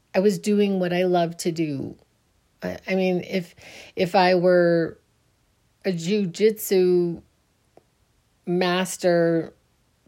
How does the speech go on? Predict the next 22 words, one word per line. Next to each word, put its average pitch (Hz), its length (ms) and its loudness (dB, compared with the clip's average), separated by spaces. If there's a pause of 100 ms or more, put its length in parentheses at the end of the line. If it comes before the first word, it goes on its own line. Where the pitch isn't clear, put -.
(280)
like, 175 440 -2 (760)
I 202 100 4
don't 202 220 2
even 196 240 0
know 175 120 0
what 170 240 -2
you 180 60 -8
call 196 420 0
what 165 240 2
I 165 140 -2
am. 170 640 -4 (2250)
Like, 175 300 -4
I, - 100 -8 (120)
what 208 120 0
do 170 80 0
you 175 100 -2
call 262 320 0
what 165 180 4
I 160 140 2
am? 160 460 -4
Like, 175 280 -4 (1600)
and, 180 240 0